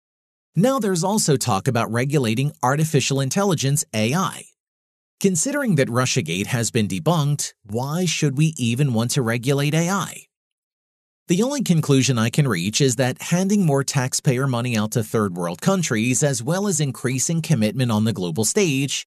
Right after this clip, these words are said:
are all feel-good proposals but in vain measures. Elsewhere with the progressive narrative, I can assure you that it is permissible to hold on to the fact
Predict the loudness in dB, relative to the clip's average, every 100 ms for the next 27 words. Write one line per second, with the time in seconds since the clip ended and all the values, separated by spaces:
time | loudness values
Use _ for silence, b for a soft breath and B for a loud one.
0 | _ _ 0 0 0 -2 0 -2 -2 2
1 | 4 4 2 0 -2 0 0 2 2 0
2 | 2 0 0 -2 0 0 0 0 0 0
3 | -2 -6 -8 -8 _ _ _ _ _ _
4 | _ _ -2 0 0 2 2 2 2 2
5 | 0 2 0 2 2 2 2 2 0 -2
6 | -10 -18 _ _ _ -2 0 2 2 2
7 | 2 0 0 0 2 0 2 2 2 -2
8 | 0 2 2 0 0 0 -2 -2 0 0
9 | 2 0 0 -2 0 0 0 -2